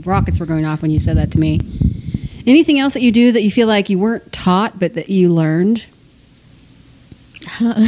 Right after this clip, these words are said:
Speaker 2: <laughs> I don't know. That's really hard to say.
Speaker 1: That is a hard question, and I apologize
Speaker 2: Yeah.
Speaker 1: for not prepping you <laughs> earlier in the deal.
Speaker 2: Um, I don't know. I don't know that I would have any that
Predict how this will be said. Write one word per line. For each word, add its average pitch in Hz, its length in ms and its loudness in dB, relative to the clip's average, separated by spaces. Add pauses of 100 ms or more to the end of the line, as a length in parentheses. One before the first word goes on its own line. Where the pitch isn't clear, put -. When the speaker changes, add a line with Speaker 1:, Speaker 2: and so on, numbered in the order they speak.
(220)
Speaker 2:
<laughs> - 180 -20
I 226 80 4
don't - 160 -6
know. 220 180 0
That's 226 260 -2
really 311 180 0
hard 311 200 0
to 285 80 0
say. 269 340 -2
Speaker 1:
That 277 180 4
is 330 100 0
a 277 80 2
hard 196 220 2
question, 165 340 -6
and 170 140 -4
I 170 80 -2
apologize 175 680 0
Speaker 2:
Yeah. 160 80 -2
Speaker 1:
for - 80 -10
not - 200 -8
prepping 214 300 -2
you 185 80 -4
<laughs> - 140 -2
earlier 233 340 -2
in 226 160 4
the 185 160 0
deal. 175 100 0
Speaker 2:
Um, 190 240 0 (1700)
I 196 80 0
don't 240 160 2
know. 220 220 2
I 113 100 2
don't 277 160 4
know 285 120 4
that 247 140 2
I 208 120 4
would 196 100 4
have 190 240 2
any 185 260 4
that 170 720 0